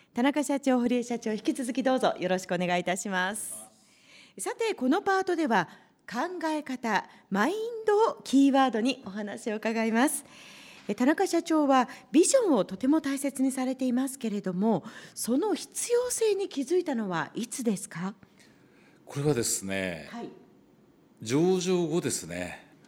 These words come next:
Speaker 2: ヘラクレスに上場して、
Speaker 1: はい。
Speaker 2: 二千六年にしたんですよ。
Speaker 1: うん。
Speaker 2: で、調子に乗ってちょっと間違った戦略を打ったらですね、
Speaker 1: はい。
Speaker 2: 二千七年、八年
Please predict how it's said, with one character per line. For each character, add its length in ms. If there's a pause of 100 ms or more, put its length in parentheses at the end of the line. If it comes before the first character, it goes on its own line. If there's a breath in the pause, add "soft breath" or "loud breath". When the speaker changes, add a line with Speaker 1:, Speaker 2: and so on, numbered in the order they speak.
(120)
Speaker 2:
ヘ 100
ラ 140
ク 120
レ 120
ス 160
に 300
上 200
場 220
し 100
て、 400
Speaker 1:
は 140
い。 80 (680)
Speaker 2:
二 80
千 260
六 200
年 220
に 200 (240)
し 100
た 120
ん 40
で 60
す 140
よ。 120 (300)
Speaker 1:
う 60
ん。 100 (580)
Speaker 2:
で、 560 (160)
調 220
子 160
に 80
乗 60
っ 40
て 680 (300)
ち 80
ょ 20
っ 60
と 60
間 100
違 180
っ 40
た 120
戦 240
略 200
を 340 (280)
打 60
っ 60
た 140
ら 80
で 60
す 140
ね、 300
Speaker 1:
は 60
い。 40 (200)
Speaker 2:
二 180
千 500 (480)
七 260
年、 260
八 260
年 180